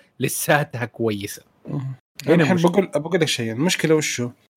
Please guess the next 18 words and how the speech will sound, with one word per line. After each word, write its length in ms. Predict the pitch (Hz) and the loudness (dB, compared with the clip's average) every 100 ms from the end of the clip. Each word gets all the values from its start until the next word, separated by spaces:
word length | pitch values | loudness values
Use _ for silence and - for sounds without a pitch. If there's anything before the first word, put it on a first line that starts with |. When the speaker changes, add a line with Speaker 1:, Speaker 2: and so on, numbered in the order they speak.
| - | -10
Speaker 2:
العدد 720 | 143 139 139 143 170 185 175 | -2 2 2 2 2 2 2
الأشخاص 480 | 156 156 - 180 151 | 2 2 2 0 0
اللي 100 | 131 | -2
يشترون 420 | 131 - 165 165 | -2 -2 0 2
أبو 220 | 151 156 | 2 2
ألف 340 | 165 180 - - _ - | 2 0 -6 -18 _ -10
دولار، 560 | 127 139 143 151 165 - | 0 4 6 4 2 -4
مواصفات 540 | 127 131 131 135 151 139 | -6 -2 -2 0 0 2
اللي 100 | 151 | 0
يبون 240 | 139 143 | 2 0
يدور 280 | 127 147 135 | 2 2 2
عن 100 | 127 | 0
مواصفات 460 | 131 - - 277 | 0 0 -2 -2
ألف 180 | - - | -2 -2
دولار 240 | 143 147 - | 0 2 0
وزي 160 | 123 139 | -2 -2
كذا، 320 | - 147 156 - - | -2 -2 -4 -4 -4
هذا 800 | 131 151 147 143 156 151 - | 0 2 2 2 2 2 -2